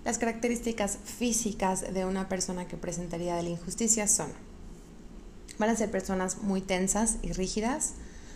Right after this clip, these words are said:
Como buscan la perfección, sus cuerpos tienen la apariencia de ser como muy duros. Tienen glúteos redondos,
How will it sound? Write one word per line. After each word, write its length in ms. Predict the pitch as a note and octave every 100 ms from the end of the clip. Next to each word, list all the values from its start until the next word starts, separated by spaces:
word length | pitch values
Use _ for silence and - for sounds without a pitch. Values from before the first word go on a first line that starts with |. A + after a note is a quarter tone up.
| -
Como 240 | G#3 G#3 G3+
buscan 320 | A3 A3+ B3+
la 140 | C4+
perfección, 680 | C#4+ C#4 B3 A3+ - A3 B3+
sus 180 | B3 -
cuerpos 420 | - G3 G3+ A3
tienen 200 | G#3+ G#3+
la 60 | G3
apariencia 480 | - F3 F3+ F3+
de 100 | G3
ser 240 | F#3 F#3 -
como 220 | F#3+ F#3
muy 200 | F3+ F3+
duros. 500 | E3+ E3 - - - - - - - - - - -
Tienen 300 | G#3+ G#3+ G#3+
glúteos 360 | G#3+ G3 F#3
redondos, 760 | F#3 F3+ A3+ A#3 G3 G3+ G3+